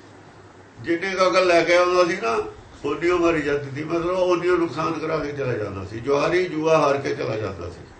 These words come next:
ਪ੍ਰਾਇਸ਼ਚਿਤ ਕਰਦਾ ਸੀ ਤ੍ਰੇਤੇ 'ਚ, ਪਛਤਾਵਾ ਕਰ, ਪਛਤਾਵਾ ਵੀ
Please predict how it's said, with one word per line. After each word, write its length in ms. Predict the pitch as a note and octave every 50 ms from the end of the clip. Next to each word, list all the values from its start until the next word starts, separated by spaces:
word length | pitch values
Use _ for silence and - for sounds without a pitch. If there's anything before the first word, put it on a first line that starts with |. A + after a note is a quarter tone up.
| - - - - - - - - - - - - - - - - - - - - - - - - - - - - - - -
ਪ੍ਰਾਇਸ਼ਚਿਤ 580 | - F3+ F#3 G3+ A3 A3 G#3+ A3 A3+ A#3 - -
ਕਰਦਾ 400 | - A3 G3+ F3+ - G#3 G#3 G3+
ਸੀ 200 | F#3+ F#3+ F#3+ F3+
ਤ੍ਰੇਤੇ 480 | F#3 G3 F#3 E3+ E3 - D#3+ D#3 D#3 C3+
'ਚ, 200 | C3+ A2 F2+ - - - - - - - - - - - - - - - -
ਪਛਤਾਵਾ 580 | G3 F3 E3 - - F#3+ F#3+ F#3+ G#3 G#3+ G#3 -
ਕਰ, 140 | G3 F#3 F#3
ਪਛਤਾਵਾ 600 | - - F#3+ F3 - - F3+ F#3 F#3+ F#3 G3 G3+
ਵੀ 160 | - G#3